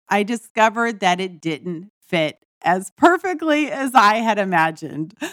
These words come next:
I'm laughing now just thinking back. I had to scrap and share the rest of what didn't fit. I literally, like,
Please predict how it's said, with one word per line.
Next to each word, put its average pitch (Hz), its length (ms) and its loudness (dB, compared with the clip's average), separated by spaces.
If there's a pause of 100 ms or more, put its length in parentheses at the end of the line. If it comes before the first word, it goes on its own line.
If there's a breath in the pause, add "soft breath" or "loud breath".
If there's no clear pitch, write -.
(280 loud breath)
I'm 240 220 4
laughing 220 420 4
now 170 160 2
just 170 200 -6
thinking 196 320 -6
back. 160 440 -2 (440 loud breath)
I 254 200 8 (140)
had 285 320 4
to 294 140 -4
scrap 190 760 2
and 220 320 0
share 180 600 2
the 202 160 -2
rest 226 560 2
of 180 240 -2
what 175 360 0 (160)
didn't 170 460 -4 (180)
fit. - 400 -4
I 269 140 6
literally, 294 480 2
like, 233 320 4